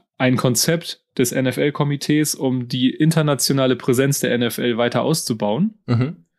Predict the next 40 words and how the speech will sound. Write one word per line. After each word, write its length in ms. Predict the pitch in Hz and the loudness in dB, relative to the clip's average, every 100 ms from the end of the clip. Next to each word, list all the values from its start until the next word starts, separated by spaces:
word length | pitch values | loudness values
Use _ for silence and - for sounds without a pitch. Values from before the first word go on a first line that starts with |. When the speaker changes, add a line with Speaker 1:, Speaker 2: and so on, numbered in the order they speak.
| _ _ _ _ _ - | _ _ _ _ _ -4
Speaker 1:
Und 160 | 120 | 0
dadurch, 420 | 123 135 127 123 - - _ _ | 2 2 0 -2 -12 -18 _ _
darüber 520 | 151 123 143 139 117 | -2 0 2 2 2
wurden 320 | 131 135 131 - _ - | 2 0 -4 -10 _ -8
sogenannte 520 | - 123 123 113 107 | 0 0 2 0 2
Home 220 | 131 143 | 2 2
Marketing 540 | 123 143 156 - 139 131 | 2 0 -2 -4 -4 -2
Areas 400 | 143 143 135 - | -2 -2 -2 -2
gegründet, 720 | 123 131 143 151 151 - _ _ _ _ _ _ _ _ | -2 0 2 2 0 -4 _ _ _ _ _ _ _ _
äh, 80 | 147 117 | -2 0
über 340 | 107 127 127 | 0 0 0
die 180 | 131 147 | 2 2
sich 200 | 135 127 | 2 0
Mannschaften 880 | 123 143 - 139 - 135 127 131 - _ _ _ _ _ _ _ _ _ | 0 0 0 -2 -4 -8 -8 -8 -12 _ _ _ _ _ _ _ _ _
mehr 160 | - 123 | 0 2
oder 140 | 123 113 | 4 2
weniger 300 | 127 120 107 | 2 2 0
bewerben 460 | 110 120 143 180 | 2 2 2 2
dürfen, 520 | 170 175 170 202 214 _ - | 2 0 2 0 -2 _ -6
Speaker 2:
Mhm. 260 | 139 151 - - - _ _ | -2 -2 -4 -14 -20 _ _
Speaker 1:
um 180 | - 147 | 0 4
am 180 | 139 127 | 2 2
Ende 180 | 143 147 | 2 2
die 80 | 131 | 0
Chance 360 | - 139 131 - | -2 -2 -2 -2
zu 120 | 123 | 0
haben, 360 | 123 120 120 - _ _ _ _ | 0 -2 -8 -12 _ _ _ _
international 840 | 147 135 131 120 - 117 113 113 | 0 2 2 0 -2 0 0 0
einfach 280 | 117 110 110 | 0 -2 -2
so 80 | 113 | 0
ein 40 | |
bisschen 200 | 117 - | 0 0
auf 100 | 104 - | -2 0
Tuchfühlung 500 | 147 - 131 120 110 | -2 -2 -2 0 0
zu 140 | 117 | 0
gehen 160 | 113 110 | 0 0
mit 120 | 110 | -2
der 80 | 110 | -2
Fanbasis 680 | - 120 120 110 107 107 - | 0 0 0 0 0 -2 -4
und 340 | 110 101 - | -4 -6 -12